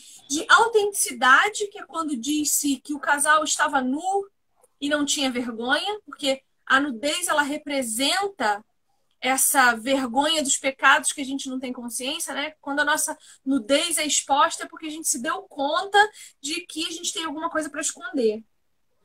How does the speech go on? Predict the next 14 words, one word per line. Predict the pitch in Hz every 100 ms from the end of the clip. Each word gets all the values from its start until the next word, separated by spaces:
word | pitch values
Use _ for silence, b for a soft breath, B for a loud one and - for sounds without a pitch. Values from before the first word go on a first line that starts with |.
| -
E | 285
de | 254 349
pureza, | 392 427 359 339 277 247 - _ b b _
né? | 262 294
Porque | 311 285
eles | 294 285
não | 302
tinham | 285 330 330
vergonha | 302 269 311 311
de | 320
absolutamente | 311 330 302 311 294 311
nada. | 277 247 247 226
Eles | 214 226
viviam | 233 226 277 302 302